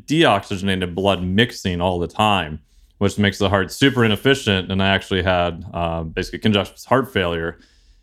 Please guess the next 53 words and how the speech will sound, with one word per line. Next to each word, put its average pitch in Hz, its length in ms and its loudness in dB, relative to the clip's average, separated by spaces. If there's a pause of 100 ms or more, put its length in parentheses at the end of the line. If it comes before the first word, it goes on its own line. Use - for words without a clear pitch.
(140)
And 92 320 0
my 95 140 2
heart, 113 320 2
when 107 140 0
I 95 40 0
was 95 120 -2
four, 165 320 4
was 117 100 4
the 107 80 -2
size 107 220 2
of - 60 -6
someone 107 200 4
who 101 40 2
was 92 100 0
eighteen. 95 580 -4 (320)
So 98 120 0
the 92 80 4
heart 117 180 2
gets 98 160 0
bigger 101 300 2
and 95 120 0
bigger 95 280 0
and 90 120 -4
bigger 120 480 2 (280)
because 117 280 2
it's 104 140 -2
inefficient. 98 680 0
It's 92 160 -10
doing 95 220 2
a 90 60 -2
lot 87 240 -4
more 85 180 -6
work. 82 400 -4 (480)
So 110 140 0
I 110 40 4
went 123 200 6
in 120 180 8
and 110 100 2
they 104 80 4
do 98 220 2
thoracotomies. 147 680 2
They 104 100 0
crack 101 260 -2
your 92 100 -4
chest - 320 -4
open, 98 540 0 (400)
go 110 160 6
in 107 300 4
and 92 80 -2
they 92 80 0
stitched - 360 0
it 95 120 0
up. 92 280 0